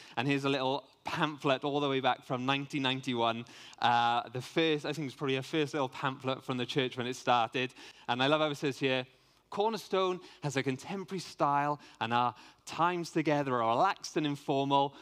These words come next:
The worship is lively, and teaching from the Bible shows a radical alternative for living in the nineties." There we go. <laughs> But they decided to call the church Cornerstone. And, uh,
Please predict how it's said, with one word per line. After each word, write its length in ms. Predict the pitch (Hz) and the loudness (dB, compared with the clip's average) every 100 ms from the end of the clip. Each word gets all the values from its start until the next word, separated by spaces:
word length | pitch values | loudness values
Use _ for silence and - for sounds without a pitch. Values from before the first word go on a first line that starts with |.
| - | -8
The 100 | 120 | -4
worship 320 | 120 135 - | 0 0 -2
is 120 | 120 113 | -4 0
lively, 600 | 143 156 156 160 151 - - | 2 2 0 -2 -2 -4 -12
and 160 | - 113 | -12 -8
teaching 380 | - 165 - 147 | -8 -8 -6 -2
from 100 | 143 | -2
the 60 | |
Bible 280 | 131 117 117 | 2 2 0
shows 220 | 117 117 | -4 -6
a 100 | 104 | -6
radical 520 | 104 123 139 135 147 123 | -2 0 0 -2 -2 -2
alternative 580 | 113 123 117 113 123 | -2 -2 -2 0 -2
for 140 | - 107 | -2 -2
living 320 | 113 127 127 | 0 0 0
in 120 | 123 | 0
the 80 | 120 | -2
nineties." 720 | 117 113 101 - 107 98 95 | -2 -2 -4 -10 -8 -8 -4
There 160 | 143 123 | -2 0
we 80 | 135 | 4
go. 240 | 151 - - | 4 4 6
<laughs> 720 | 214 - 208 147 147 113 156 - - - - - - 381 370 415 392 - | 4 6 4 4 0 0 -4 -8 -16 -10 -8 -6 0 2 2 -4 -2 4
But 280 | 202 180 - - 370 262 | 4 4 0 -6 -4 0
they 100 | 196 | 2
decided 520 | 220 - 233 247 254 | 2 4 4 2 -2
to 80 | 381 | -2
call 300 | - 170 175 | 2 2 4
the 120 | 160 | 0
church 560 | - - 139 139 - - | -2 0 2 0 -4 -6
Cornerstone. 800 | 170 143 135 127 127 104 95 95 _ _ - - | -2 0 0 -4 -4 -4 -6 -14 _ _ -6 2
And, 380 | 156 165 165 170 | 4 4 2 4
uh, 260 | 165 170 | 6 4